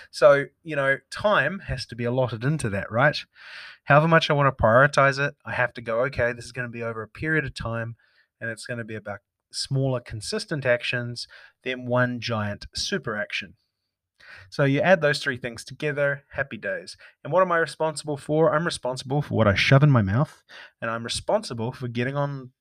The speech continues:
getting onto the sidewalk and walking or the treadmill or whatever you wanna do. So that's how I'm starting to prioritize better. Now, I will keep you informed of where I come unstuck, because I know I'm gonna become unstuck at some point,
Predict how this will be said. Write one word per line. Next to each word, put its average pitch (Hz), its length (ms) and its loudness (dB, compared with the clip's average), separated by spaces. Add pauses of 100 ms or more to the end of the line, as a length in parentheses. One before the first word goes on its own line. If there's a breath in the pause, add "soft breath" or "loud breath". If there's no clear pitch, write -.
getting 139 220 -2
onto 147 260 -4
the 117 80 -6
sidewalk 117 640 2
and 101 100 -14
walking 113 380 -6
or 113 100 -10
the 98 80 -10
treadmill 127 560 -6
or 117 80 -8
whatever 101 260 -10
you 101 120 -8
wanna 98 240 -8
do. 113 300 4 (480 loud breath)
So 139 360 6 (300)
that's 165 300 2
how 196 180 4
I'm 143 160 0
starting 127 320 0
to - 80 -16
prioritize 117 680 2 (100)
better. 107 380 -6 (520 soft breath)
Now, 123 300 -2 (120)
I 147 120 0
will 127 120 -4
keep - 260 -18
you 123 100 -4
informed 185 480 4
of 113 220 4
where 127 260 8
I 120 100 10
come 117 320 6
unstuck, 110 600 2
because 135 340 -2
I 147 160 0
know 135 280 2
I'm 120 120 -2
gonna 113 140 -10
become 110 320 -10
unstuck 107 460 -8
at - 100 -14
some 107 180 -6
point, 113 320 -8